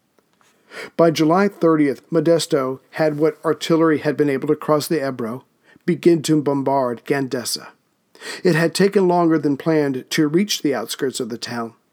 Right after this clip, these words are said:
but the equivalent of six Republican divisions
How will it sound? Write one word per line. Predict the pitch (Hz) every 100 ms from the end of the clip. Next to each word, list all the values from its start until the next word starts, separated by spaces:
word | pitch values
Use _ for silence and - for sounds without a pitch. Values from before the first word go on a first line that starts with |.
| _ - -
but | - 156
the | 160
equivalent | 151 175 165 175 156
of | 143
six | - 190 170 160
Republican | 147 151 151 139
divisions | 131 143 135 127 120